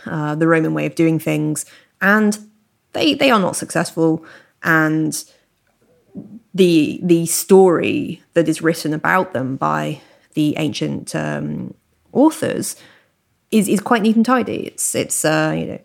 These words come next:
they, they know what to do with, with women who refuse to, to behave themselves, and that is, um, criticize them and, uh, subject them to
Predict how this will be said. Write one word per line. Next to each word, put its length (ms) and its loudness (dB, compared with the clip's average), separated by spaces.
they, 200 2
they 160 6
know 220 8
what 240 4
to 80 -6
do 460 4
with, 500 -2
with 180 0
women 360 0
who 360 -4
refuse 640 0
to, 600 -2
to 180 -2
behave 320 -4
themselves, 500 -8
and 160 -4
that 120 0
is, 340 -6
um, 540 -10
criticize 540 -4
them 320 -8
and, 640 -2
uh, 380 -4
subject 640 0
them 300 0
to 520 0